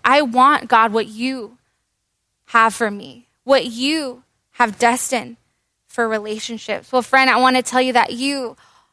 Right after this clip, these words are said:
are far too valuable. Your calling far too great to waste any of your years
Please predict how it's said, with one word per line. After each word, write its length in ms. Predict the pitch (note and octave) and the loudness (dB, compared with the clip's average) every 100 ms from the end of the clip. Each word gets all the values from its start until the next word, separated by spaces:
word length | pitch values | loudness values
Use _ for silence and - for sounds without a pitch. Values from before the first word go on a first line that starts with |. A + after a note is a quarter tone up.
| _ - | _ 0
are 120 | A3+ | 0
far 380 | - A#3+ B3+ C#4+ | 2 4 4 4
too 280 | - B3+ | 0 -2
valuable. 760 | F#3+ G#3+ A3+ A#3+ G3+ G#3 - A#3+ _ _ _ _ _ _ _ _ _ _ _ _ | 0 4 4 2 -2 -8 -12 -20 _ _ _ _ _ _ _ _ _ _ _ _
Your 160 | B3 B3+ | 0 2
calling 540 | - C4+ C4+ D4 B3+ | 2 4 6 6 2
far 480 | A#3+ - B3+ B3 C4 | -4 -2 4 6 4
too 260 | - C4 A3 | 0 -4 -6
great 400 | A3 A3 G#3+ _ _ _ _ _ _ _ _ _ _ _ _ _ _ _ _ _ _ _ | -4 -4 -4 _ _ _ _ _ _ _ _ _ _ _ _ _ _ _ _ _ _ _
to 140 | - C#4 | -10 0
waste 380 | C4 B3+ - - | 2 2 -2 -2
any 500 | A#3+ C4 C4+ C#4 C#4 _ _ _ _ _ - | 0 2 0 -4 -8 _ _ _ _ _ 0
of 180 | B3 | 2
your 140 | A#3 C4 | 4 0
years 800 | G#3+ A3 A#3 G3 - - - | 0 0 2 0 -6 -18 -18